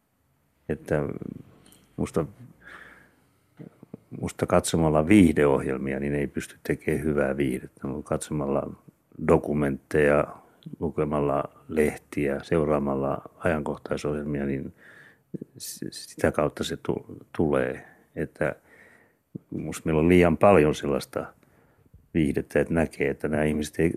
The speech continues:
ei katso muuta kuin viihdettä ja toinen toisiaan, kopioi toinen toisiaan.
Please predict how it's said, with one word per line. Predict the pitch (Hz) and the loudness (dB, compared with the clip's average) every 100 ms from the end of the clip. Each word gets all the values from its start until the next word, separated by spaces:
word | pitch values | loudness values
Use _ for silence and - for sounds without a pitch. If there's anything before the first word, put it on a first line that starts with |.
| - | -4
ei | - | -6
katso | - 95 92 | -4 0 4
muuta | 92 - | 4 2
kuin | 90 87 | 0 2
viihdettä | 80 67 - - - | 2 2 -4 -8 -2
ja | 73 | -2
toinen | - 78 71 67 | 0 0 0 0
toisiaan, | 71 - - - - | 0 0 -2 -8 0
kopioi | 101 - 82 73 | 0 4 4 4
toinen | 80 73 71 | 4 2 0
toisiaan. | 67 67 64 - - - - | -4 -2 -2 -6 -16 -18 -20